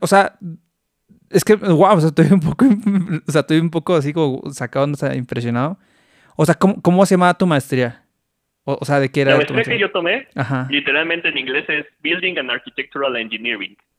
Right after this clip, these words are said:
Speaker 1: Órale.
Speaker 2: Eh, pero hacerla ya, para traducirla aquí al cristiano.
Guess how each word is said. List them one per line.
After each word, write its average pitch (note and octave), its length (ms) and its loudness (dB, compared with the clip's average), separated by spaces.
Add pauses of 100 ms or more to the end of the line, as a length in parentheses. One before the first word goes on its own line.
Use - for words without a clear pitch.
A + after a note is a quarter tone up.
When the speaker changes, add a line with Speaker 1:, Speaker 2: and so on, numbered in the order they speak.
(180)
Speaker 1:
Órale. F3+ 260 4 (480)
Speaker 2:
Eh, G#2 60 -12 (380)
pero A#2 180 -6
hacerla C#3+ 440 -4
ya, C3 540 -4 (140)
para A2+ 160 -8
traducirla D3 440 -6
aquí - 120 -6
al D3+ 120 -2
cristiano. C3+ 580 -8